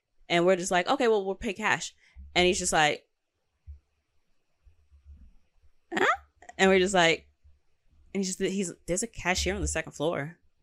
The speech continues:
As if we needed, like, change or something. Like, we were looking for an A T M or, and we were just like, "Okay, thanks." So you're confused. You're just giving water away. Oh, so you just were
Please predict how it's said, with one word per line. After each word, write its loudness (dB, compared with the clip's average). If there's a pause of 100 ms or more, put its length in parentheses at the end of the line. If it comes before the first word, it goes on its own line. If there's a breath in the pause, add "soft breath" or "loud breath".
(140)
As 2
if 0
we 0
needed, 0
like, -2
change -4
or -6
something. -6
Like, -6
we -8
were -4
looking -6
for -10
an -4
A 0
T 0
M 2
or, -4 (680 soft breath)
and 2
we 6
were 6
just 0
like, 2 (1000)
"Okay, 6
thanks." 2 (460)
So 2 (360)
you're 4
confused. -4 (300)
You're 2
just -2
giving -2
water 2
away. -6
Oh, 2
so 0
you -6
just -2
were -4